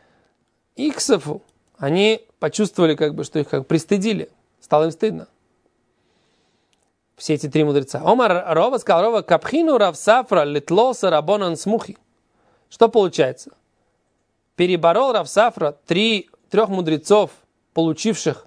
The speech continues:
смиху, получивших, э, равинское удостоверение аж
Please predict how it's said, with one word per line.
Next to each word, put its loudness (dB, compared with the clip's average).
смиху, 0
получивших, -4
э, -6
равинское 0
удостоверение -2
аж 2